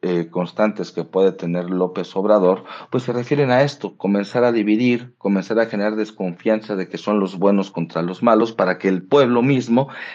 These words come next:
se esté enfrentando y sea posteriormente un vigilante de los intereses del Estado.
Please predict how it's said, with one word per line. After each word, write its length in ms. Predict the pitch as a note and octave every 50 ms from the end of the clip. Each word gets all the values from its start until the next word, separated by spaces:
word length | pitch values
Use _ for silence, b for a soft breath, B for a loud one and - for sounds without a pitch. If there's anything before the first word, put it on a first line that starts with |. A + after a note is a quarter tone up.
| B
se 140 | - - A2+
esté 220 | G2+ - - C3
enfrentando 500 | B2+ B2+ B2+ C3 B2+ A#2+ B2 B2 B2+ C3
y 40 | B2+
sea 300 | B2+ - C3 B2+ B2+ B2+
posteriormente 720 | - C3 B2 - - G#2+ G#2+ A2 A#2 A#2 A#2 B2 A#2+ A#2+ C3
un 180 | C3 B2+ A#2
vigilante 920 | A2 A2+ G2+ - - A2 G#2 G#2 A2+ A#2+ A#2 A#2 A2+ - - G#2 G#2+ G#2+ B B B B B B B B B
de 1120 | - F#2 G2+ G2+ G2 G2 G2 F#2+ F#2 F#2 F#2 F2+ F2+ F2+ F2+ F2 F2 E2+ E2+ E2+ E2 D#2+ D2 C2+
los 260 | F#2 G2 F#2 - -
intereses 540 | G#2 F#2+ - F#2 F2+ G2 F#2 - G#2+ F2 -
del 120 | E2+ D#2
Estado. 460 | D2+ - _ - - D#2+ - D2 _